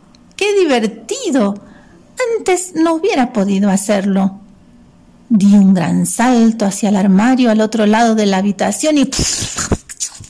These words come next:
¡ay! Todo se cayó. Mamá me echó de la casa. Mientras exploraba el jardín,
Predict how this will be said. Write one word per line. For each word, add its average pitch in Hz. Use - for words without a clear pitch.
¡ay! -
Todo 208
se -
cayó. -
Mamá 202
me 277
echó 220
de 196
la -
casa. -
Mientras 269
exploraba 277
el 403
jardín, 233